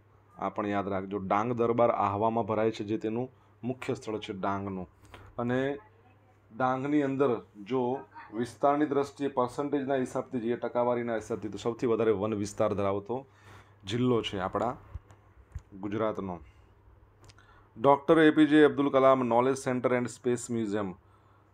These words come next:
તો મિત્રો, આ જે સ્પેસ મ્યુઝિયમ છે ને, અઢાર મહિનામાં તિરુવનંતપુરમ એટલે કે કે-, અ, કેરળનું કેપિટલ, એના કોવડિયારમાં તૈયાર થવાની અપેક્ષા છે.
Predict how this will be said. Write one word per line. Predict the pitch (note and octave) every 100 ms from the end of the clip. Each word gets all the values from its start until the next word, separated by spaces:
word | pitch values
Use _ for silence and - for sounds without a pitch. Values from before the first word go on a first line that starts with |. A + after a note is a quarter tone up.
| - -
તો | C#3+
મિત્રો, | D3 D#3 D3 C#3 F3+ - _ - -
આ | B2
જે | B2+ C#3 C#3
સ્પેસ | - C#3 C#3 C3+
મ્યુઝિયમ | C#3 B2+ C#3
છે | C3 C#3+
ને, |
અઢાર | B2 A2+ A#2 C3+
મહિનામાં | C3+ C3 C3 C3 C3 C#3+ - - - _ -
તિરુવનંતપુરમ | C#3+ D3+ D#3 D3+ D3+ D3+ D3+ D3+
એટલે | D3 C#3+ D3
કે | C#3+ C#3+
કે-, | C#3+ C3+ C3+
અ, | B2+ A#2+ A#2+
કેરળનું | A2+ C3 C3 C#3 C3+ B2+
કેપિટલ, | B2 A2 A2 G#2+ F#2 - - - - -
એના | C3 C3+ D3 D#3 - - -
કોવડિયારમાં | C3+ C#3 C#3 C3+ C3 C3 B2+
તૈયાર | B2 B2
થવાની | A#2 A#2 A2+ A2+
અપેક્ષા | G#2 A2 G#2+ G#2
છે. | F#2 F#2 F2